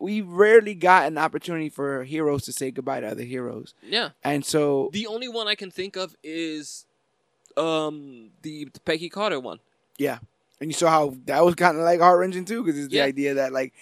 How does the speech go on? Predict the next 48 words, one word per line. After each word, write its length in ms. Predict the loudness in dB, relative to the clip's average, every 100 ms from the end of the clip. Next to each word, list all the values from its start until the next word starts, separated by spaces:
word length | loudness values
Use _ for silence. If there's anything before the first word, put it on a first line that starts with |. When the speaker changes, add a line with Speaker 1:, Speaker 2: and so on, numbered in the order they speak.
| -20 _
Speaker 1:
I've 140 | -10 -6
known 140 | -4
this 100 | -4
person 280 | -4 -6 -4
my 100 | -2
whole 140 | -2
life, 260 | -2 -4 -6
and, 160 | -14 -20 _ -20 _ _
well, 140 | -2 0
not 100 | 0
my 60 | 0
whole 160 | 0
life, 180 | 0 -2
but, 120 | -4
and, 240 | -6 -4 -4
uh, 320 | -6 -10 -12 -18 _ -8
the 140 | 0
most 200 | 2 0
important 420 | -2 -2 0 0
part 200 | 4 6
of 60 | 6
my 140 | 2
life, 240 | 0 -2 -4
and 80 | -4
now 80 |
this 140 | -6 -8
person's 360 | -12 -10 -12 -14 -18 -6
gone. 360 | 2 4 4 0 -10 -20 _
Same 240 | -2 0
thing 160 | 2 0
with 100 | 0
Peter 240 | -2 -2
Quill 220 | 2 2
here 200 | 2 0
with 200 | -2 -2
Yondu, 520 | 0 2 2 4 2 2 _ _
who 140 | -8
basically 420 | -2 -2 -2 -4
makes 200 | -6 -6
a 60 | -8
full 220 | -6 -4
circle 340 | -2 -4 -4 -4
of 100 | -4
redemption 440 | -4 -2 -2 -4
in 60 | -4
this 140 | -4 -6
Speaker 2:
Mm-hmm. 60 |
Speaker 1:
film, 220 | -6 -6